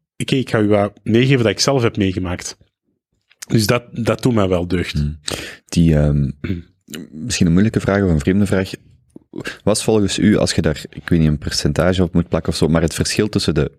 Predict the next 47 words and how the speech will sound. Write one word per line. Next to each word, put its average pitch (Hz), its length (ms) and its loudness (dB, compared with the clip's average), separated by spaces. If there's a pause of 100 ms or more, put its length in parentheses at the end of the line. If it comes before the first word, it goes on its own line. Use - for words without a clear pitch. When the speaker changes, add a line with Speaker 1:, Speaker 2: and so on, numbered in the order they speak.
(760)
Speaker 2:
en 78 100 2
dan 78 100 4
heb 76 80 0
ik - 60 -10
het - 120 -4
over 76 120 2
de 73 100 -2
neutraliteit, 73 760 -2 (340)
de - 100 -2
perceptie - 600 0
van 80 280 0
mensen 76 540 -2
over 82 320 2
de 76 80 -2
politie 113 560 0 (100)
Speaker 1:
Hmm. 101 280 0 (200)
Speaker 2:
en 80 340 0 (160)
de - 160 0
effectieve 76 640 0
neutraliteit. 71 720 0
En - 80 -4
ik - 120 -2
weet 80 100 0
dat 76 120 -2
het, - 180 -12
is 71 120 -2
een, 73 160 0 (340)
het - 360 -6
hangt 76 220 0
ook 73 100 -6
weer 69 180 0
af - 260 -4
welk 71 320 -2
korps, 71 460 -2
welke 76 280 -2
collega's. 73 440 2
Speaker 1:
Ja. 107 180 2 (400)
Speaker 2:
Maar 85 140 -2
ik 87 60 -2
kan 90 120 -2
me 80 100 0
wel 101 160 2
voorstellen 101 400 2
dat 76 120 0
veel 98 320 0
mensen, 92 600 0 (100)
ehm, 73 520 2